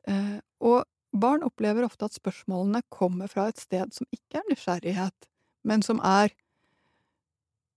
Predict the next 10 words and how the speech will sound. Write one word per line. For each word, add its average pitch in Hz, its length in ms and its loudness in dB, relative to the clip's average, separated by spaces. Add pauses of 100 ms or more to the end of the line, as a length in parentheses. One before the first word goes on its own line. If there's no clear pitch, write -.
(1120)
og 226 220 4
forsøk - 400 -4
på 220 120 -2
å 190 180 -2
avdekke 196 580 -4
at 202 140 -2
du 226 100 2
har 214 80 4
gjort 185 220 -2 (100)
noe 190 240 2